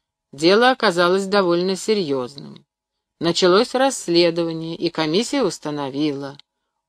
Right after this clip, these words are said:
умер от разрыва сердца вследствие злоупотребления спиртными напитками. Гаганджерт действительно выпил кружку портера.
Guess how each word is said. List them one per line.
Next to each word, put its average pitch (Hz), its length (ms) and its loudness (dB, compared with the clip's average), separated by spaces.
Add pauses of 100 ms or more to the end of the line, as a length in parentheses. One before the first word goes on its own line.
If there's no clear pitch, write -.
умер 277 480 4
от 165 180 -4
разрыва 156 520 0
сердца 233 600 -6 (320)
вследствие 196 960 2
злоупотребления 156 1200 -2
спиртными 156 640 -4
напитками. 135 1000 -10 (840)
Гаганджерт 165 1000 0 (300)
действительно 175 920 -4
выпил 175 460 -4 (180)
кружку 156 580 -6 (160)
портера. 135 600 -10